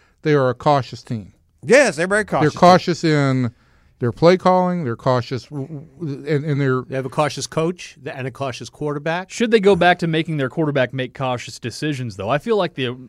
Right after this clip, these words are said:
Speaker 4: really this year the playbook's opened up for him, and maybe that's just a little bit too much for Dak at this point in his career,
Speaker 2: Yeah,
Speaker 4: 'cause
Speaker 2: could
Speaker 4: last
Speaker 2: be.
Speaker 4: year they, they were basically saying, "Okay, you're gonna work this side of the field, you're gonna make this one read, you're gonna throw it to one of these two guys." Now you're seeing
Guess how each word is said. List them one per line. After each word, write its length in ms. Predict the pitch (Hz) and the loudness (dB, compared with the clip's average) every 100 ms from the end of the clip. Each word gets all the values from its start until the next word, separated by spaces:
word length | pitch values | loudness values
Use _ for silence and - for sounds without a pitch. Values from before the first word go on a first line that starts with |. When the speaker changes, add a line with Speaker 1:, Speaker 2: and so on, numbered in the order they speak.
| _ | _
Speaker 4:
really 340 | 185 196 240 | -10 -2 0
this 200 | 156 156 | 0 -2
year 100 | 156 | -4
the 100 | 127 | -8
playbook's 440 | 117 147 147 127 - | -8 -6 -6 -6 -4
opened 300 | 135 127 107 | -4 -2 -4
up 160 | 123 | -4
for 100 | - | -2
him, 300 | 151 185 202 - _ | -2 -2 -4 -8 _
and 160 | 117 117 | -10 -4
maybe 240 | 123 131 | -2 0
that's 240 | 127 127 - | -2 -2 -4
just 180 | 123 | -10
a 40 | 127 | -6
little 180 | 120 127 | -6 -6
bit 160 | 123 | -8
too 160 | - 135 | -6 -6
much 180 | 120 123 | -4 -6
for 140 | 127 | -8
Dak 300 | 110 113 127 | -4 -4 -6
at 80 | 120 | -8
this 120 | 123 | -10
point 200 | - 131 | -8 -8
in 40 | 113 | -8
his 100 | - | -6
career, 220 | 139 156 | -6 -4
Speaker 2:
Yeah, 40 | |
Speaker 4:
'cause 80 | 123 | -4
Speaker 2:
could 60 | 123 | 0
Speaker 4:
last 140 | 156 | 2
Speaker 2:
be. 80 | 156 | 2
Speaker 4:
year 180 | 170 165 - _ | 0 0 -6 _
they, 140 | - 202 170 147 | -2 -2 -4 -10
they 160 | 170 202 | 2 4
were 80 | |
basically 320 | 170 160 151 135 | 4 0 -2 -6
saying, 180 | 139 | -4
"Okay, 160 | 131 139 | -4 -4
you're 180 | 120 156 | -6 -4
gonna 120 | 196 | -2
work 200 | 139 120 | -2 -4
this 160 | 143 151 | -6 -2
side 200 | 160 143 | -2 -2
of 20 | |
the 60 | |
field, 240 | 131 147 135 | -4 -4 -4
you're 100 | 120 | -6
gonna 100 | 123 | -6
make 180 | 123 127 | -6 -8
this 140 | 120 | -10
one 220 | 131 127 | -8 -6
read, 160 | 120 120 | -6 -6
you're 80 | 117 | -8
gonna 100 | 110 | -8
throw 160 | 120 | -8
it 40 | 107 | -8
to 80 | 104 | -8
one 140 | 110 | -8
of 60 | 107 | -8
these 160 | 101 | -10
two 160 | - 101 | -12 -12
guys." 340 | 98 92 - - _ _ | -10 -10 -14 -20 _ _
Now 120 | 127 | -4
you're 160 | 175 151 | -2 -2
seeing 400 | - 139 131 | -4 -6 -6